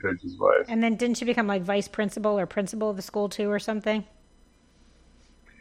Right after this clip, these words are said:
Speaker 1: Yeah, I kind of feel like if your husband's the football coach, I don't know. It seemed like in that town,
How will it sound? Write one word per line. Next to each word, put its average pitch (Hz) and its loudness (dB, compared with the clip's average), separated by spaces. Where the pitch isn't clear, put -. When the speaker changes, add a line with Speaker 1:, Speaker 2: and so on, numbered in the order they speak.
Speaker 1:
Yeah, 151 8
I 156 8
kind 180 8
of 135 4
feel 143 8
like 110 6
if 139 2
your 127 8
husband's 123 4
the 98 4
football 92 4
coach, - 2
I 135 8
don't 143 10
know. 113 10
It 117 6
seemed 175 6
like 131 8
in 117 6
that 110 6
town, 113 2